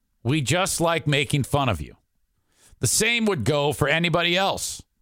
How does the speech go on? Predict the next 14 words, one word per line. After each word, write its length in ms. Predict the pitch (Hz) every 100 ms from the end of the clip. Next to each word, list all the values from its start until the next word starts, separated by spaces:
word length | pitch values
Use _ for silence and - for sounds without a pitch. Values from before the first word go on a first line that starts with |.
| _ _ _ _
If 240 | 165 139
Joe 320 | - 151 202 196
decided 440 | 156 156 147 131
to 100 | 123
come 180 | - 131
out 240 | 123 -
with 140 | - 107
a 120 | 110
podcast, 540 | 107 104 80 90 82 - _ _ _ _ _ _ _
we 160 | 147 160
would 140 | 170
review 340 | 151 156 147 165
that. 420 | 165 175 104 -
But 220 | 113 117